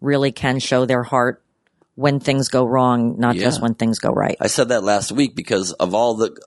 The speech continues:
Speaker 2: so often in these cases, the company will just ignore it, ignore it, ignore it for a very long time until they're forced with public outcry. And very quickly, the C E O of Starbucks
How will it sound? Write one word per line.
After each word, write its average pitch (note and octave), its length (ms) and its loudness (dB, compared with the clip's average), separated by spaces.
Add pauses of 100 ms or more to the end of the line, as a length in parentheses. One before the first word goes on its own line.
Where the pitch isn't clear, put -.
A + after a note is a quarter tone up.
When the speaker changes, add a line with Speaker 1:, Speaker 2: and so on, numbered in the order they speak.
(140)
Speaker 2:
so A2+ 180 0
often A2 520 0
in G#2 80 0
these G2+ 180 0
cases, A2+ 460 -2
the - 80 -8
company G#2 320 -2
will F#2+ 160 0
just F2+ 180 -6
ignore G2+ 380 2
it, G2 80 -2
ignore G2 320 -2
it, F2 80 -6
ignore G#2 240 0
it F#2 80 -8
for F2+ 100 -6
a E2 60 -8
very G2 180 0
long F2+ 220 -4
time B2 260 -2
until G2 220 -4
they're F2+ 100 -6
forced A#2 380 -2
with - 120 -12
public G2 280 -4
outcry. G2+ 460 0 (300)
And G#2+ 220 -8
very D3 240 2
quickly, C3+ 440 0
the F#2+ 100 -4
C A2 220 -2
E G#2 40 4
O G#2 60 6
of G2 60 2
Starbucks A2 680 0